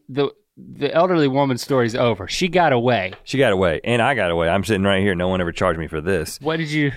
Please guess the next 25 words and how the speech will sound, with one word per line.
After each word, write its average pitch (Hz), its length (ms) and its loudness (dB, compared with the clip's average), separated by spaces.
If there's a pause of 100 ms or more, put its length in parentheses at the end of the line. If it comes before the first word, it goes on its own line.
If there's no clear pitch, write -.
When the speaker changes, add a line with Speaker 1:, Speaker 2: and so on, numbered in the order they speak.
(320)
Speaker 2:
Uh, 113 120 2
but 147 160 2
I 196 80 4
don't 185 300 2
believe, 123 680 4 (260)
you, 143 240 -4
you 156 120 2
know, 143 60 4
you 170 200 4
be 180 120 4
the 123 100 2
judge. 85 360 0
I've 147 140 0
told 294 180 2
this 113 100 0
story, 95 420 0
I 90 120 -4
don't 71 120 -8
know, 69 300 -10
somewhere 82 360 -2
before. 76 480 -6 (300)
Good 85 140 -2
Mythical 80 260 -6
Morning, 76 340 -6
something. 73 360 -8